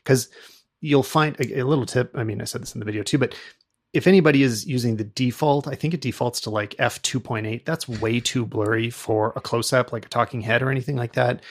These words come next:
You should be turning it down to, like, F eight or F nine. Um, and it still looks quite blurry like that and super realistic. And I swear, in Instagram stories,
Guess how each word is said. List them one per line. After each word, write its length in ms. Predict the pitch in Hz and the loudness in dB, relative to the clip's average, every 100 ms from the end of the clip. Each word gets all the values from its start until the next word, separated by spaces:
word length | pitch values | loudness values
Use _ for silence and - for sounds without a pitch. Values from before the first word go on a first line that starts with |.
| - - - | -18 -20 -10
You 80 | 143 | -4
should 100 | 127 | 0
be 60 | 156 | 0
turning 260 | 139 127 | 2 2
it 40 | 113 | 4
down 180 | 110 113 | 2 2
to, 60 | |
like, 220 | 110 107 - | 2 0 0
F 200 | 113 - | -2 -2
eight 200 | 113 110 | -2 0
or 100 | 110 | 2
F 160 | 107 - | 0 -2
nine. 480 | 107 104 110 120 123 _ - - _ | -4 -2 -2 -4 -8 _ -20 -20 _
Um, 460 | 113 107 110 110 107 _ _ | 0 0 0 -2 -6 _ _
and 140 | - 123 | 0 0
it 80 | - | 0
still 300 | - 160 123 | 4 6 6
looks 200 | 110 - | 2 -2
quite 400 | - 123 123 117 | 0 0 0 -2
blurry 300 | 113 110 123 | 0 0 0
like 240 | 127 123 | -2 -2
that 280 | 143 139 131 | 0 0 0
and 320 | 135 110 104 - | -4 -4 -6 -8
super 460 | - - 123 131 131 | -6 -2 -2 2 2
realistic. 640 | 120 120 104 98 131 117 | 2 2 0 -2 -4 -2
And 180 | 117 110 - _ _ _ - | -4 -4 -10 _ _ _ -8
I 60 | |
swear, 600 | 139 - - 160 120 107 - | -6 -4 2 6 6 4 -2
in 220 | 127 131 | -4 -4
Instagram 500 | - 170 156 180 165 | -2 0 2 4 4
stories, 400 | - 131 123 - | 6 6 6 0